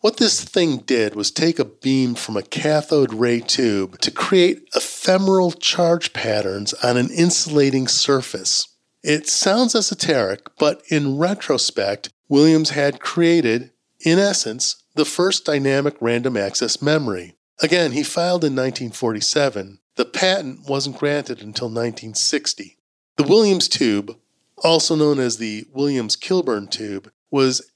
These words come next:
actually used in several early computers as D ram, including the I B M seven oh one and UNIVAC eleven oh three. December eleventh, nineteen seventy-two, was the last time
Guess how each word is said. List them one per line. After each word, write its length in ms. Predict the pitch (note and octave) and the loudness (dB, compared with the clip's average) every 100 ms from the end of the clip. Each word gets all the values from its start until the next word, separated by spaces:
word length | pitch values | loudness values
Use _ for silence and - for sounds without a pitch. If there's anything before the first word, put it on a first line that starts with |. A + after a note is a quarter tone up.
| - | -2
actually 540 | D3 D3 - F#3+ F#3+ | 0 0 -4 -2 -4
used 680 | E3+ D#3+ A#3 F3 F#2 F2+ - | -6 -2 0 0 -4 -10 -12
in 180 | C3 A#2 | -8 -6
several 440 | - B2+ A#2 A2+ | -2 -2 -2 -4
early 240 | A#2 A#2 A2 | -4 -4 -4
computers 800 | - B2 E3 E3+ B2 G#2 A2+ - - | -8 -6 0 0 2 0 -2 -4 -2
as 280 | C3 C#3 C3+ | 0 2 -2
D 240 | - G#2+ | -6 -10
ram, 440 | F#2 F2+ F2 G#2+ C3 _ _ _ | -10 -14 -16 -16 -18 _ _ _
including 420 | - - D#3+ C#3+ C3+ | -8 0 2 4 2
the 160 | B2 | -2
I 220 | B2+ C#3+ | 0 0
B 180 | D3 D3 | 2 0
M 120 | C3+ | 0
seven 360 | C3 - C3+ B2 | 0 0 0 0
oh 100 | A2+ | 0
one 420 | A2 G#2 F#2 G2+ - - - | 0 -2 -2 -8 -16 -20 -12
and 320 | - B2 A#2+ A#2 - | -2 0 0 -4 -8
UNIVAC 600 | C3 C#3 B2 A2+ A2 _ _ - | 0 2 2 0 -2 _ _ -6
eleven 320 | A#2+ A2 G#2 | -2 -2 -2
oh 100 | G2 | -8
three. 520 | F#2+ - G#2 F2+ - _ _ _ _ _ | -8 -6 -6 -6 -16 _ _ _ _ _
December 400 | E3 E3 A#3+ B3 | -2 0 0 2
eleventh, 560 | A#3+ D3+ A2 G#2+ A2+ - - | 2 2 0 -2 -8 -16 -4
nineteen 420 | C3 D#3+ D#3+ C#3+ | 0 0 -2 -6
seventy-two, 840 | B2 B2+ G#2+ G2 - D#3+ A2+ F2 - | -2 0 -2 -4 -2 0 0 -2 -10
was 180 | - F#3 | -6 -4
the 100 | C3 | -2
last 480 | G2+ A2+ C#3+ D3+ D3 | -2 0 2 0 -2
time 320 | - D3 C#3+ | -4 -4 -4